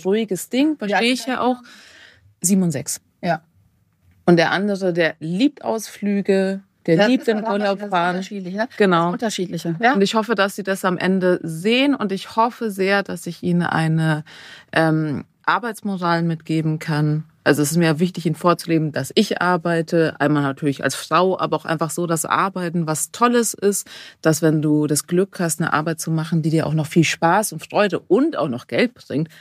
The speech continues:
Speaker 1: dass es ja ganz toll ist. Deswegen achte ich zum Beispiel auch darauf zu ihnen, sagen, ich sage nie, "Ich muss arbeiten", sondern so, "Ich kann, ich darf arbeiten." Und ich hoffe sehr, dass sie das mitnehmen und zurückdenken und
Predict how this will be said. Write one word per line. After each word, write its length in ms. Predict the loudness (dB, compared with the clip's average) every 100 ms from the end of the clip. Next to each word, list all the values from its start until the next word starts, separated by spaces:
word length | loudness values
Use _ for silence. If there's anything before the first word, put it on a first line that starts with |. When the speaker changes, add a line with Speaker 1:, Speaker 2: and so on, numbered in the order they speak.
| _
Speaker 1:
dass 160 | -2 -2
es 120 | -2
ja 100 | -4
ganz 260 | -2 -2 0
toll 200 | 4 4
ist. 240 | 2 -2
Deswegen 480 | -4 0 0 0 -2
achte 200 | -4 -2
ich 80 | -2
zum 120 | 2
Beispiel 180 | 2 2
auch 80 | 0
darauf 200 | 0 -2
zu 120 | 0
ihnen, 140 | 2 2
sagen, 240 | 0 -2 -8 _ -6
ich 80 | 0
sage 160 | 2
nie, 180 | 2 0 -2
"Ich 160 | -8 2
muss 300 | 4 4 0
arbeiten", 680 | -4 -6 -6 -8 -8 -4 -4 -4 -12 -20 -6
sondern 240 | 2 4
so, 100 | 4
"Ich 140 | 2 0
kann, 300 | -2 -2 -2
ich 120 | -6
darf 320 | -2 0 0 -4
arbeiten." 680 | -6 -6 -8 -10 -6 -6 -6 _ _ _ _ _
Und 160 | 2 4
ich 80 |
hoffe 200 | 2 2
sehr, 200 | 0 2
dass 180 | 0 -4
sie 80 | -4
das 180 | -6 0
mitnehmen 420 | -2 0 0 0
und 260 | -2 -8 -10
zurückdenken 880 | 0 0 2 -2 -2 -2 -2 -2 -4 -8 -20 _
und 500 | 0 4 4 2 -6